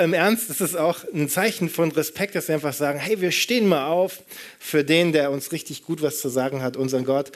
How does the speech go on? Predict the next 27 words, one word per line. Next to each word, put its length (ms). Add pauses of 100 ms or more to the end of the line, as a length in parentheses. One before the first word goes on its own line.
(280)
In 120
Hebräer 440
zwölf 680 (420)
findest 400
du 60
nämlich 320
etwas 460
richtig 360
Starkes. 640 (340)
Und 240
dort 240
steht, 500 (320)
bemüht 540
euch 520 (200)
mit 160
der, 320
mit 220
ganzer 400
Kraft 540
um 120
Frieden 540
mit 160
jedermann 720 (720)
und 220
richtet 340
euch 300
in 100